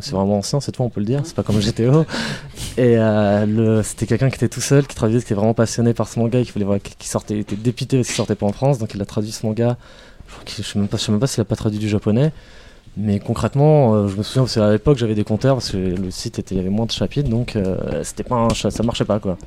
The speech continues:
Concrètement, les lecteurs n'attendent pas à ça, désolé, hein, mais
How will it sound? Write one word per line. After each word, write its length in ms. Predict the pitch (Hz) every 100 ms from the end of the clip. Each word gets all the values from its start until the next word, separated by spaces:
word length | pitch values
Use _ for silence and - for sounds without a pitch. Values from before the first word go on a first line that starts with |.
| - - -
Concrètement, 320 | - 104 127
les 60 | 131
lecteurs 320 | 123 - 135
n'attendent 400 | 123 117 131 127
pas 280 | 117 135 127
à 40 | 120
ça, 340 | - 131 151 120
désolé, 460 | 107 104 110 139
hein, 180 | 139 135
mais 440 | 117 101 98 95